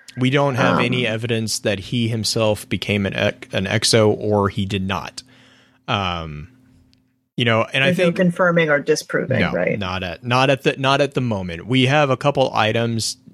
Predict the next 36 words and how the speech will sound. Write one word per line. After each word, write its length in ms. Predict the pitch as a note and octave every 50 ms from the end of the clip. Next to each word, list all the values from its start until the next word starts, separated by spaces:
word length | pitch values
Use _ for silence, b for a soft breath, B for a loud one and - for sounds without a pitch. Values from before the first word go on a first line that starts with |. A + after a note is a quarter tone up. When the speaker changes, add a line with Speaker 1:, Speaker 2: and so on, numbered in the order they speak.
| _ _ -
Speaker 1:
connected 480 | - A#2 G2 G2 G#2 - - A#2+ A2+
to 100 | - B2
the 100 | A2+ A2+
Deepstone 480 | G#2+ A2+ A#2 G#2 - - B2+ A#2 A#2 A#2
Crypt. 400 | G#2+ - B2+ B2 B2 - - - b b b b b b b b b b b b
Uh, 280 | - G2 F#2 F#2 F#2 -
one 440 | - - A#2 C3+ C#3+ D3 D3 C#3+
which 220 | C3+ B2 A2+ - C#3
is, 160 | A2+ F#2 - _ _ _ _ _ _ _ _ _ _
it, 120 | - A#2 - -
it 140 | B2+ A2+
has 200 | B2 A#2+ A2 G#2+
nothing 280 | A#2+ A#2+ A#2+ A2+ A#2 A2
to 60 | G#2
do 100 | G2+ A2
with 140 | G#2+ G2 G2+
Clovis, 440 | - - B2 A2 A2 A2+ B2 A2+ -
but 220 | - - A2+ G2 - - - -
along 360 | G#2+ G2+ G#2+ G#2 G#2 G#2+ G#2
that 200 | G2 G2 F#2+ -
concept, 560 | - - G#2+ G#2 G#2 G#2 - G#2+ G2+ G#2 - A#2
it's 120 | F#2+ -
called 180 | - A2+ G#2 F#2+
the 60 | F#2 -
Crypt 320 | - - B2 A#2 - -
Hammer. 420 | - - C3+ C3+ C#3 C#3+ D3 D3 - -
It's 260 | - G2 F#2 - -
a, 400 | F#2+ E2+ E2+ E2+ E2+ E2 E2+ - -
Speaker 2:
Mm-hmm. 360 | F3+ F3+ E3+ F3 E3+ D#3+ D#3
Speaker 1:
a 60 | D#3+
ship, 360 | E3+ - - A#2+ B2 C#3 - - B B B B B B B B B B
and 200 | - A#2 A2 G#2+
the 100 | G#2+ G2
flavor 320 | - - C#3+ C3+ B2 B2
text 280 | G#2+ - A#2 G#2 - -
is 140 | G2 -